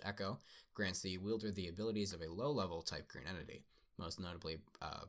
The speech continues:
Prekinesis, levitation, and the infliction of hallucinations. In addition, the spear seems to power the abilities by draining energy from the wielder, causing crippling muscle atro-, atrophy, and eventually fatal multiple organ system failure.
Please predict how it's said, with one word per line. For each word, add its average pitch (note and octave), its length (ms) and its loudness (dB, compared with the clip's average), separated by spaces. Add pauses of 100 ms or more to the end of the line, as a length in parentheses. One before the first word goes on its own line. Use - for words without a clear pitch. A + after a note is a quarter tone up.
(120)
Prekinesis, F#2+ 680 2 (240)
levitation, F#2+ 600 2
and E2+ 120 -4
the E2 100 -4
infliction F2 720 -2
of D#2+ 160 -4
hallucinations. - 800 -4 (360)
In G2+ 80 0
addition, G#2 420 6
the F2+ 120 0
spear B2 340 4
seems F#2 240 0
to - 80 -14
power F2 240 0
the E2+ 100 -4
abilities F#2+ 420 0
by D#2 140 -4
draining A2 320 0
energy F2 320 -2
from - 180 -8
the C#2+ 80 -8
wielder, G#2 380 0
causing F2 280 -2
crippling C3 360 0
muscle F2+ 340 2
atro-, F2 220 0 (300)
atrophy, F#2 560 0 (500)
and F2+ 400 2 (140)
eventually G2+ 560 4
fatal G#2+ 320 4
multiple F#2+ 380 2
organ D2 340 -2
system - 320 -2
failure. F#2 400 0